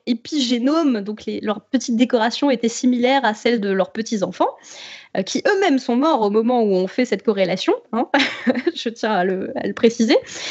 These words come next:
Et en plus, on ne prend pas du tout en compte des changements, euh, bah, sociaux, euh, sociétaux, euh, des changements d'habitudes alimentaires qui ont pu s'opérer entre, en cent cinquante ans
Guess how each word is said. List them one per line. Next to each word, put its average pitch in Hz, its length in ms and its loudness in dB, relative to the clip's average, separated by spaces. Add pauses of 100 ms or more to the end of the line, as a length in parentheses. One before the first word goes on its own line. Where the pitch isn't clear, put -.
(340)
Et 392 140 6
en 254 100 4
plus, 453 380 -2
on 240 140 2
ne 240 40 2
prend 285 260 0
pas 247 180 -2
du 233 160 -4
tout 294 180 -2
en 190 100 0
compte 294 260 0
des 208 120 -2
changements, 220 520 0
euh, 180 420 2
bah, - 420 -2
sociaux, 262 800 0
euh, 180 340 2
sociétaux, 233 800 0
euh, 190 160 2
des 190 100 -2
changements 214 380 0
d'habitudes 214 460 2
alimentaires 220 540 0
qui - 120 0
ont 214 80 4
pu 220 120 -6
s'opérer 233 560 0
entre, 233 460 0
en 220 120 0
cent 240 160 0
cinquante 208 400 0
ans 277 160 2